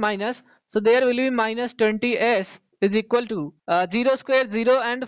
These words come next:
five square, twenty-five. So there will be minus twenty-five, and S is equal to minus twenty-five over minus twenty. Minus, minus cancel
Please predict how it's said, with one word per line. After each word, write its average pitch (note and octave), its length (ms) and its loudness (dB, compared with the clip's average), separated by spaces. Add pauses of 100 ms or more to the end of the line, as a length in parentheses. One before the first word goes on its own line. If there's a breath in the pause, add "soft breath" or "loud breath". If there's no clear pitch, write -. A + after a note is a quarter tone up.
five A#3 320 -2
square, A#3+ 280 2 (100)
twenty-five. F#3+ 600 -2
So F#3+ 80 -2 (120)
there B3 160 2
will A#3+ 140 -4
be B3+ 120 -4
minus A#3 440 -4 (100)
twenty-five, A3+ 520 -2 (100)
and G#3+ 320 -2
S A3+ 280 -2
is A3 160 -4
equal A#3+ 200 0 (100)
to A3+ 60 -2 (360)
minus G#3 560 -2
twenty-five A3+ 520 -2 (100)
over A3+ 280 0
minus G3+ 400 -4
twenty. D#3 260 -4 (140)
Minus, A3 280 -6
minus A#3 360 -2
cancel G#3+ 260 0